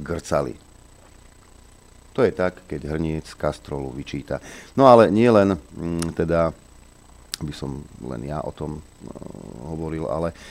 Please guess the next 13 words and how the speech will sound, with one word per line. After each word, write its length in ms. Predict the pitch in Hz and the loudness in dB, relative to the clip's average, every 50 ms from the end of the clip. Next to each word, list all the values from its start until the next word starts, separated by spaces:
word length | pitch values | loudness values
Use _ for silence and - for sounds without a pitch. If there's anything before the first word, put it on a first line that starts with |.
| - - - | -20 -20 -12
dokonca 560 | - - 120 - - 139 135 - - 139 131 - | -2 -2 -2 2 2 0 0 2 2 2 2 2
aj 400 | - 107 110 110 110 113 110 107 - - - - - - - - - - - - - - - - | 4 4 6 6 6 6 4 2 -2 -16 -20 -20 -20 -20 -20 -20 -20 -20 -20 -18 -18 -20 -18 -10
tú 320 | - 85 82 78 76 67 76 82 | -6 -4 -4 -4 -6 -6 -2 2
neregistrovanú 800 | 90 101 98 90 85 85 - - - 82 80 80 78 76 76 76 | 4 4 4 4 2 -2 -6 -4 -4 -4 -2 -2 -2 -4 -6 -8
stranu, 560 | - - - 87 85 85 85 92 101 120 135 | -12 -8 -4 0 2 2 2 2 0 -2 -2
e, 720 | 139 - - - - - - - - - - 80 80 78 | -4 -10 -20 -20 -20 -20 -20 -20 -12 -6 -4 -4 -4 -4
kritizovali 800 | - - 80 78 - 85 67 80 82 78 78 78 78 76 76 73 | -4 -4 -6 -4 -4 -6 -4 -4 -4 -2 -2 -2 -2 -4 -4 -6
v 160 | - - - | -8 -12 -14
teatrojke, 560 | - - 80 80 80 - 85 87 - 92 80 - - | -6 -4 -2 -2 -2 -2 -4 -4 -4 -4 -6 -6 -4
a, 160 | 64 69 67 | -6 -6 -6
mm, 960 | - - 57 60 58 55 50 50 57 50 50 50 - - - - - - - - - - - - - - - - - - | -6 -8 -10 -10 -8 -10 -10 -10 -12 -12 -12 -14 -14 -14 -14 -14 -14 -14 -14 -16 -16 -16 -16 -16 -16 -18 -18 -18 -16 -10
respektíve, 560 | - 67 - - 95 90 - - 90 82 85 | -10 -10 -6 -2 -4 -4 0 2 2 4 4
e, 60 | 80 | 2